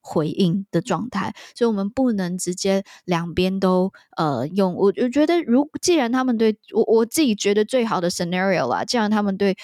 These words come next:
国民党比较愿意开放，那，那，那也，也需要透过国民党他们做多一点，让台湾被看见的这个，的这个机会。不过，唉，这真的希望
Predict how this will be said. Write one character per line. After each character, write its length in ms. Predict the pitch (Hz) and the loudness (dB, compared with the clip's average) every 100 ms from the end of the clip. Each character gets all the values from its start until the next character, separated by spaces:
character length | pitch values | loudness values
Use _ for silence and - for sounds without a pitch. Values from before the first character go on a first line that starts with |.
| - - | -18 -2
国 140 | 190 | 0
民 160 | 196 196 | 0 -2
党 160 | 165 | -4
比 40 | 151 | 0
较 200 | 185 185 | 0 2
愿 200 | 190 175 | 0 0
意 140 | 175 | -2
开 260 | - - 170 | -2 -4 -4
放， 300 | - 180 - - - - | -2 -2 -2 -16 -20 -8
那， 120 | 226 226 | -2 0
那， 220 | 233 240 - _ | 0 -4 -6 _
那 260 | - 262 240 _ _ | -2 0 -2 _ _
也， 260 | 202 - - - | 0 0 -6 -2
也 200 | 196 180 | 0 0
需 180 | - | 0
要 140 | 247 240 | 0 2
透 160 | 240 | 0
过 100 | 226 | 0
国 160 | 214 180 | 0 0
民 160 | 190 190 | 2 0
党 160 | 220 | -2
他 120 | 202 | 0
们 160 | 196 190 | 0 0
做 180 | - 202 | 0 0
多 300 | - 202 208 | 2 2 2
一 100 | 214 | 0
点， 180 | 175 185 | -4 -6
让 160 | 185 - | -8 -6
台 200 | 170 175 | -4 -2
湾 200 | 180 175 - - | -2 -4 -12 -2
被 140 | 180 | -2
看 260 | - 165 - | -2 -6 -2
见 240 | 185 143 | -2 -4
的 140 | 92 | -8
这 180 | 117 143 - | -10 -10 -8
个， 260 | 107 95 - _ _ | -8 -8 -12 _ _
的 100 | 208 | -4
这 120 | 175 190 | 0 0
个 100 | 175 | 0
机 300 | - 175 180 | -2 -2 -2
会。 280 | - 151 - - - | -2 -4 -4 -18 -6
不 100 | - | -4
过， 240 | 214 247 220 - - - | 2 2 2 -2 -10 -4
唉， 300 | 214 - 196 | -4 -4 -2
这 140 | 214 | 0
真 180 | 208 214 | 2 0
的 80 | 208 | 0
希 200 | - 208 | 0 0
望 220 | 196 190 | 2 0